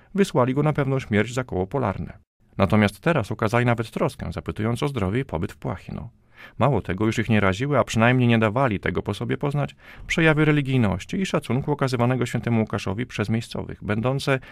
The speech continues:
nie tak dawno przyczyną kolejnych oskarżeń o działalność kontrrewolucyjną. A jeśli nawet dochodziło do publicznej demonstracji życzliwości, to przedstawiciele władzy nadzwyczajnej w świecie uznawali,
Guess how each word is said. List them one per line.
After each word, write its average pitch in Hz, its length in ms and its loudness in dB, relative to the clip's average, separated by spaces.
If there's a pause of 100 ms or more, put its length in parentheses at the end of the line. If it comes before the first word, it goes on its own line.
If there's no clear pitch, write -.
(140)
nie 139 180 4
tak 156 200 -2
dawno 120 300 0
przyczyną 120 400 -4
kolejnych 104 400 0
oskarżeń 110 460 -4
o - 80 -2
działalność 92 420 -2
kontrrewolucyjną. 107 880 -6 (180)
A 92 160 6
jeśli 139 240 0
nawet 170 200 0
dochodziło 143 440 0
do 107 80 2
publicznej 107 440 -2
demonstracji 101 580 0
życzliwości, 87 580 -6
to 196 120 -4
przedstawiciele 190 580 -2
władzy 113 320 6
nadzwyczajnej 143 560 0
w 101 40 -6
świecie 95 300 -6
uznawali, 95 520 -4